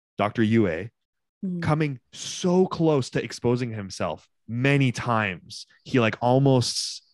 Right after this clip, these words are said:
Speaker 1: gives it away to Jessica. Jessica is, like, on him
Speaker 2: 'Cause
Speaker 1: about,
Speaker 2: she's really
Speaker 1: like,
Speaker 2: smart,
Speaker 1: like,
Speaker 2: yeah.
Speaker 1: she's super smart, and she's also, like, reading him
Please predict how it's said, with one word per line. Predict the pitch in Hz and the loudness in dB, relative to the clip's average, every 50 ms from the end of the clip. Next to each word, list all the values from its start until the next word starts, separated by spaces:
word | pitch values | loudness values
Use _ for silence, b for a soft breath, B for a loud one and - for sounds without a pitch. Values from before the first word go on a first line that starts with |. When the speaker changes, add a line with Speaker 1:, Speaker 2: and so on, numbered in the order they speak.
| _ _ _ _ _ - | _ _ _ _ _ 0
Speaker 1:
gives | - 127 120 107 | 2 2 2 2
it | 117 107 | 2 2
away | 101 101 104 107 113 110 101 95 - | 2 4 4 4 4 4 2 0 -2
to | - - 117 | -4 -6 -6
Jessica. | 104 98 - 113 110 - - - - - 76 65 - - _ _ _ _ _ _ _ - | -2 0 0 0 0 -2 -4 -8 -10 -10 -10 -10 -12 -18 _ _ _ _ _ _ _ -2
Jessica | - 123 123 143 147 143 143 - | -2 0 0 0 0 2 2 2
is, | 123 107 | 2 0
like, | 117 98 - - | -2 -4 -2 0
on | 117 120 123 123 | 0 2 2 2
him | 123 120 110 110 101 92 92 101 | 0 0 -2 -2 -4 -6 -6 -8
Speaker 2:
'Cause | - 101 101 | -8 -6 -2
Speaker 1:
about, | - 98 - 302 | 2 2 2 2
Speaker 2:
she's | 277 | 2
really | 269 359 370 320 | 2 2 0 0
Speaker 1:
like, | |
Speaker 2:
smart, | - - - 226 226 202 170 151 143 80 | -2 -4 0 2 4 4 4 2 0 -4
Speaker 1:
like, | - | -2
Speaker 2:
yeah. | 185 185 160 135 - 196 185 - | 0 0 0 0 -2 -4 -8 -12
Speaker 1:
she's | _ - 147 - | _ -12 -12 -6
super | - - 185 170 185 | -2 0 2 2 2
smart, | 156 - 165 160 160 113 | 2 4 4 4 4 4
and | 123 - | 2 2
she's | - 123 113 | 2 2 2
also, | 123 131 - 151 | 2 2 2 2
like, | 143 123 104 | 2 2 0
reading | 92 92 101 113 120 131 143 147 | 0 -2 0 2 2 2 2 2
him | 147 147 147 139 135 139 143 147 | 2 2 2 2 0 -2 -4 -8